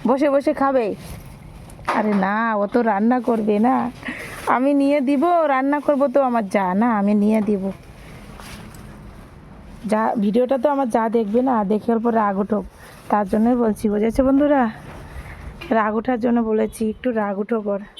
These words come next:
যে "দিদিভাই এগুলো কি বলেছে আমার নামে বাজে কথা, একটু শোনো।" দেখো আরও কি করতে এসেছি ছাদে, দেখেছো? সুপারিগুলো তো দেখেছিলে ওই দিন উঠাইলাম,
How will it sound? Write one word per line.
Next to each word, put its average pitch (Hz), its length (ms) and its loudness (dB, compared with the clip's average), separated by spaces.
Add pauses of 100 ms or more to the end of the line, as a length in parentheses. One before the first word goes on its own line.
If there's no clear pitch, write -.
(680)
যে 233 100 2
"দিদিভাই 226 460 2
এগুলো 262 260 2
কি 277 160 0
বলেছে 240 520 2 (220)
আমার 220 240 2
নামে 240 340 4
বাজে 226 340 0
কথা, 247 280 -2 (920)
একটু - 200 -8
শোনো।" 240 400 0 (1800)
দেখো 247 300 0
আরও 320 200 2
কি 330 140 2
করতে 320 320 0
এসেছি 339 340 0
ছাদে, 285 340 0
দেখেছো? 320 420 0 (840)
সুপারিগুলো 320 600 2
তো 339 100 -2
দেখেছিলে 311 580 2
ওই 277 100 2
দিন 294 160 0
উঠাইলাম, 285 560 2